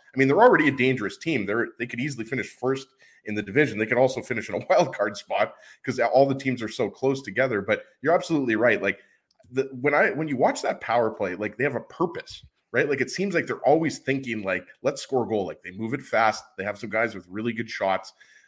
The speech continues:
Obviously, you know, Drew Doughty is, you know, looking like the old Drew Doughty when he won the Norris Trophy. But what I love about, you know, this goal, particular goal, is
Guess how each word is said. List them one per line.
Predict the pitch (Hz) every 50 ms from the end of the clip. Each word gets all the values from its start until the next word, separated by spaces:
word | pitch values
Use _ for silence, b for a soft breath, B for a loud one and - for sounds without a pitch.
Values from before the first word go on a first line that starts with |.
| b b
Obviously, | 110 113 107 113 107 110 - 117 110 107
you | 107 101
know, | 98 92
Drew | 95 - - 117 113
Doughty | - 107 113 113 110 104 104 104 98
is, | 92 92 90 - - - _ -
you | 98
know, | 95
looking | 90 101 113 113 - 113 104
like | 101 92 -
the | - 101 85
old | 98 107 113 107 -
Drew | 107 104
Doughty | 95 98 98 101 101 98
when | 98 98 98
he | 98 92
won | 95 104 104 101
the | 98
Norris | 95 92 98 104 113 117 -
Trophy. | - - 95 90 - 104 95
But | 90 98 90 - b b b b b b b -
what | 127 151
I | 175
love | 147 131 131 131 123
about, | 120 104 113 110 107 - - -
you | 110 107
know, | 107 101
this | 95 110 123 123 -
goal, | - 110 110 104
particular | - - 104 - 120 - - 104 101 98
goal, | 95 110 117 117 113 104 -
is | 90 98 95 90 -